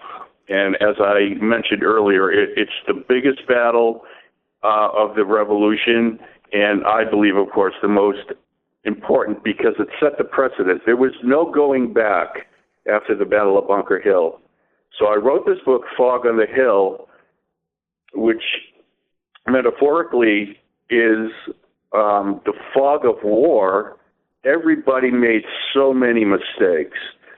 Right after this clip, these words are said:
The British made so many mistakes. The American patriots made so many mistakes. It was clearly uh, by the seat of their pants. And, uh, um,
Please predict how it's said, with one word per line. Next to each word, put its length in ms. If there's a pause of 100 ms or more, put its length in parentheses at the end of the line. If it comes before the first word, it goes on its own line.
(120)
The 60
British 380 (100)
made 280 (180)
so 180
many 260
mistakes. 640 (200)
The 80
American 440
patriots 580
made 200 (160)
so 160
many 240
mistakes. 560 (400)
It 100
was 140 (260)
clearly 720 (380)
uh, 340 (720)
by 200
the 120 (160)
seat 280
of 300 (120)
their 180
pants. 500 (500)
And, 540 (160)
uh, 380
um, 440